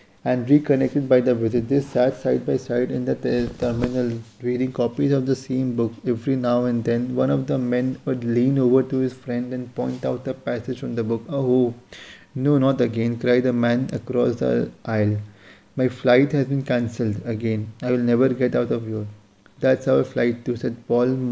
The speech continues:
mon-, motioning to the monitor suspended above them. "Cancelled, now what?" Paul looked over to his old friend Bruce, returned the look, and then they just smiled. "You thinking what I'm thinking?" asked Bruce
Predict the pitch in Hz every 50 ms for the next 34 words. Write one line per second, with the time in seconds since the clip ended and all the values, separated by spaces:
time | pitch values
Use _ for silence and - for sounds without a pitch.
0 | 120 120 120 120 120 120 120 - - - 156 139 127 127 127 - - 139 135 135
1 | 139 147 151 147 143 143 135 127 131 135 127 127 123 123 120 120 117 120 131 131
2 | 135 135 - - 110 - - - 123 120 120 127 - 123 117 139 131 120 110 107
3 | 107 110 107 107 110 - - - - - - - - - _ _ - - 127 127
4 | 127 113 - - 135 123 117 120 123 123 120 113 113 110 107 104 - - - 131
5 | 139 147 139 135 143 147 143 - 151 139 135 143 139 139 143 143 135 131 127 131
6 | 127 127 - 131 127 123 120 117 123 123 127 127 123 131 123 123 123 123 127 127
7 | 127 127 120 117 123 123 120 - 127 120 120 117 123 123 127 123 123 127 131 123
8 | 117 135 127 123 - - - 120 113 107 104 104 104 - - - - - - -
9 | - - 147 127 127 - 131 120 123 139 160 151 151 147 147 147 147 139 135 139
10 | 127 117 117 147 135 127 127 123 127 127 - - - 117 120 123 127 131 135 135
11 | 135 139 - -